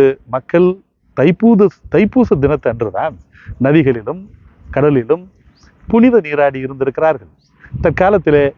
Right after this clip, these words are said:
சிவாலயங்களிலும் இது போன்ற முருகப்பெருமான் ஆலயங்களிலும் வழிபாடு நடத்துவதை மக்கள் ஒரு வழக்கமாக கொண்டிருக்கிறார்கள். தைப்பூசத்தன்று நடைபெறுகிற முருக வழிபாடு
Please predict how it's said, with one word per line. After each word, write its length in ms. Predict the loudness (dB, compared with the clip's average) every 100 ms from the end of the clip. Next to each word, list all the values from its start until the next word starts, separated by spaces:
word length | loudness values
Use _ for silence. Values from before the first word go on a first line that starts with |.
| _
சிவாலயங்களிலும் 880 | -2 2 2 2 -2 -6 -12 -12 -12 _ _ _ 0
இது 160 | 2
போன்ற 380 | 2 0 2 4 4 0 _
முருகப்பெருமான் 760 | 0 2 2 2 0 0 -2 -2 -2
ஆலயங்களிலும் 720 | 0 2 0 -2 -2 -2 -6 -20 -20 -6
வழிபாடு 500 | 0 2 2 2 0
நடத்துவதை 540 | -6 -10 -10 -6 -4 -4 -6
மக்கள் 360 | -4 -2 -4 -8 _ -2
ஒரு 160 | 0
வழக்கமாக 580 | 2 0 0 0 -2 -2
கொண்டிருக்கிறார்கள். 760 | -6 -4 -4 -6 -6 -6 -6 -6 -8 -20 -16 -16 -2
தைப்பூசத்தன்று 800 | 0 2 2 2 0 0 -2 -2
நடைபெறுகிற 520 | 0 0 0 -4 -4 -6 -10 -18 -14 -2
முருக 300 | 0 2 0
வழிபாடு 480 | -2 -8 -6 -4